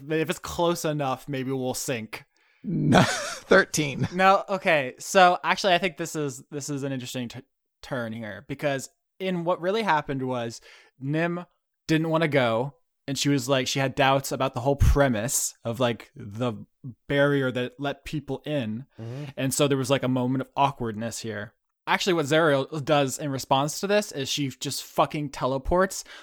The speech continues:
Speaker 1: like, a goddamn inch away from your face with her <laughs> face. Like, she's just fucking there and in your zone, and you feel like you just stepped into, like, a, a campfire. Like, she's just, like, physically,
Speaker 3: Mm-hmm.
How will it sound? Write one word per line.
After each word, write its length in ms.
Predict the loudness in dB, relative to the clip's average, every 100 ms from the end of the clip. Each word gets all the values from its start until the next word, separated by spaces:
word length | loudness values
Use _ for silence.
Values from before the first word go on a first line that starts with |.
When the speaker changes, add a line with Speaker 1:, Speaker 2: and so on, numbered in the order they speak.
| -2
Speaker 1:
like, 220 | 0 0 -4
a 80 | -6 -4
goddamn 500 | 2 4 4 2 2 -4
inch 400 | -6 -4 0 -2
away 220 | 0 -2 -2
from 180 | -2
your 140 | -2 -4
face 400 | -4 -2 -2 -2
with 100 | -4
her 180 | -2 0
<laughs> 20 |
face. 500 | 6 10 10 8 2 _ -20 -2
Like, 120 | 0
she's 240 | 2 2 4
just 400 | 4 4 -4 -10
fucking 540 | 2 4 4 0 0 2
there 420 | 4 4 4 2 -12 _
and 140 | -8 -4
in 220 | 0 2
your 180 | 2 0
zone, 460 | 4 4 6 4
and 200 | 4 2
you 80 | 2
feel 640 | 2 0 4 6 6 2 0 -10 -4
like 160 | 0
you 80 | 0
just 200 | 2 0
stepped 560 | 2 2 4 2 0 -8
into, 680 | 0 2 2 4 4 2 -2 _ _ -2
like, 160 | 2
a, 120 | 4 4
a 80 | 2
campfire. 840 | 2 4 4 4 2 4 2 -2
Like, 140 | 0 2
she's 320 | 4 4 4
just, 180 | 0 4
like, 300 | 2 2 -18
physically, 920 | -12 -4 4 4 4 4 6 8 6 2 _ -10
Speaker 3:
Mm-hmm. 300 | -8 -4 -6